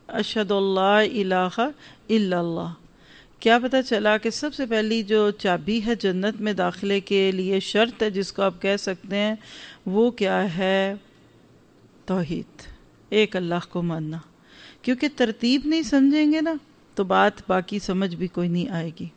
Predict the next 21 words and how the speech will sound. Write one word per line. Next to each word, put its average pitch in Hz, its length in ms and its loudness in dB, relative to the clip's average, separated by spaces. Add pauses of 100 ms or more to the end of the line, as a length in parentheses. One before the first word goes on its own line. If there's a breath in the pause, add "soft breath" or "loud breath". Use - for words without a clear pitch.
(600 loud breath)
जितना 262 640 4
ज़्यादा 196 540 2 (240)
आप 214 400 4
और 208 160 0
मैं 190 640 0 (580 soft breath)
अपने 214 540 0
आप 180 360 0 (120)
को 196 420 0 (300 loud breath)
तौहीद 196 640 2
के - 140 0
अंदर 233 240 4
पुख्ता 202 360 -2
करते 185 360 -4
जाएंगे, 180 600 -2 (440 soft breath)
अल्लाह 190 320 0
की 202 220 -4
मदद, 185 500 -2 (280 loud breath)
उसकी 214 340 -2
रहमत 190 500 -2 (320 soft breath)
हमारे 180 380 -2
शामिल 175 480 -2